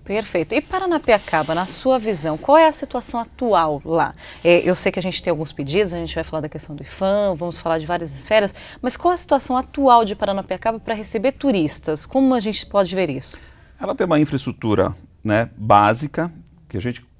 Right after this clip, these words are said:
Speaker 2: construiu isso desde dois mil e um, na verdade. Então, são restaurantes, pousadas,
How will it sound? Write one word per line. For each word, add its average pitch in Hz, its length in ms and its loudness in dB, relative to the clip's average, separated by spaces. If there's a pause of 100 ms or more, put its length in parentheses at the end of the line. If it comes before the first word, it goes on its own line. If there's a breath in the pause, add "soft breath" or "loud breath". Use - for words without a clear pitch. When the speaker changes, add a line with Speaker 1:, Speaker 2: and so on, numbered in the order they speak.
(100)
Speaker 2:
construiu 104 420 -2
isso 104 340 -4
desde 117 300 -2
dois 101 200 -4
mil 98 140 -4
e 98 120 -2
um, 107 220 -2 (140)
na 90 140 -4
verdade. 90 480 -4 (420 soft breath)
Então, - 140 -8
são 98 220 -4 (380)
restaurantes, 131 920 0
pousadas, 110 880 0